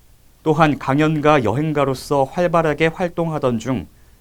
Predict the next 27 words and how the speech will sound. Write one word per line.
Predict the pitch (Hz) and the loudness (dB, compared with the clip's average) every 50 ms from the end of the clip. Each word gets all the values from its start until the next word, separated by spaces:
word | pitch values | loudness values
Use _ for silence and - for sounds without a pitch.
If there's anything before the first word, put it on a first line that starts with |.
| _ _ | _ _
시베리아에서 | - - 180 165 185 170 170 160 156 156 147 143 147 - 160 151 131 | -12 -6 2 2 4 6 6 6 6 6 4 4 2 2 2 2 2
숙소 | 104 - - - - - 180 | 2 0 -6 -8 -4 -2 -2
화재 | 165 - - 180 175 180 170 | -2 -2 -4 -2 -2 -2 -2
사고로 | - 165 156 147 143 139 147 147 117 95 92 | -2 -4 -6 -4 -4 -2 0 0 0 0 -2
척추뼈가 | - - 185 - - - - - 180 170 160 165 156 151 156 | -6 -8 -10 -10 -10 -14 -8 -4 -2 0 2 2 0 0 0
부러지는 | - 135 143 139 139 139 135 123 120 113 | -2 -2 0 0 0 -2 -2 -2 -2 -2
등 | 131 151 156 143 - - | -2 -2 -2 -4 -6 -10
큰 | - - 196 190 | -8 -6 -6 -6
사고를 | 180 - - 180 175 170 165 151 143 127 | -6 -4 -4 -4 -2 0 0 0 0 0
당했지만 | 113 107 104 101 - - 98 101 117 107 80 - - _ _ _ - _ - _ _ - _ _ | -2 -2 -4 -6 -8 -8 -4 -2 -2 -2 -4 -6 -14 _ _ _ -20 _ -20 _ _ -20 _ _
절망보다는 | - - 139 147 156 160 160 156 160 151 160 151 165 175 175 165 | 0 2 4 4 4 4 4 2 2 2 2 2 2 2 0 -2
희망을 | - - 196 190 185 180 175 170 160 | -4 -4 -2 0 0 0 2 0 0
마주하며 | 135 120 120 117 - 131 123 120 120 127 127 117 98 | 2 2 0 0 0 0 0 0 0 2 2 2 0
재활에 | - - 127 117 - 135 127 127 117 | 0 -4 -8 -4 -4 -2 -2 0 -2
임했고 | 98 107 110 101 - - - - 98 82 - - - _ _ - _ _ _ _ - | -2 -2 -4 -4 -6 -8 -8 -6 -6 -6 -8 -10 -18 _ _ -20 _ _ _ _ 0
회복할 | 175 170 170 165 - 175 165 | 0 2 2 0 0 0 0
수 | 170 156 | 0 -2
있었던 | 139 135 - 147 135 - 151 151 147 - | -4 -2 -4 -4 -2 0 0 -2 -2 -2
감사한 | - - 123 139 143 131 156 147 139 139 135 | -4 -2 -2 -2 -2 0 0 2 2 2 2
마음을 | 117 107 107 110 110 104 98 | 2 2 2 2 0 -2 -4
담아 | 104 92 92 107 107 92 80 - _ _ _ _ _ - | -4 -4 -2 -2 -2 -2 -4 -6 _ _ _ _ _ -6
긴 | - 139 151 156 147 - - | -2 0 2 2 2 0 -2
인생, | 117 127 139 135 - 123 101 85 - - _ _ - - _ _ | -2 -2 -2 -2 -2 -4 -4 -6 -8 -14 _ _ -20 -20 _ _
이 | - 135 135 | -4 2 2
정도 | 170 165 165 160 165 165 | 4 4 4 2 2 0
시련쯤이야를 | 160 - - 180 175 165 165 - 151 147 143 131 117 110 110 135 151 143 | 0 0 -2 -2 -2 -2 -2 -2 -2 0 2 2 2 2 2 2 0 0
출간했습니다. | - - - 165 151 151 139 117 98 - - - 90 90 87 92 87 82 | -2 -4 -6 -4 -4 -2 -4 -4 -4 -8 -10 -10 -10 -6 -4 -4 -4 -4